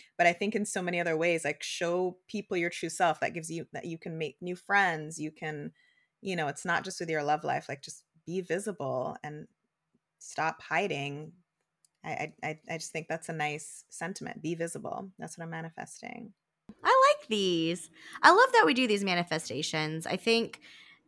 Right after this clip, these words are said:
Speaker 2: I know sometimes, at least I do, struggle and scramble. And I'm like, "Oh, what am I, what am I actually manifesting this, like, week? Like, what do I want?" But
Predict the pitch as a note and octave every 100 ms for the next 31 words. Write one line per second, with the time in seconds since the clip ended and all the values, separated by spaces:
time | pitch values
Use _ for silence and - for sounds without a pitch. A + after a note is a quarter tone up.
0 | - A#3 B3+ - A#3 G#3+ A3 G3+ G3 F#3+
1 | - F3+ D#3+ E3 E3 E3 D#3+ D#3+ D#3 E3+
2 | - - - F3 F#3 F3+ E3+ E3+ - E3+
3 | D#3+ F#3+ A3+ D4+ F4+ - - _ _ _
4 | _ _ _ - A3+ A#3 A#3 G3+ - _
5 | - C#4+ C#4+ C4 D#4 E4+ D4 G#3+ C#4+ F#4
6 | D#4+ B3 - A3 F#3+ F#3+ D3 - F#2 -
7 | - - F#3 - C3 E3+ F3 G#3 E3+ D#3+
8 | D3+ A2+ - - - - - G3+ F#3+ D#3+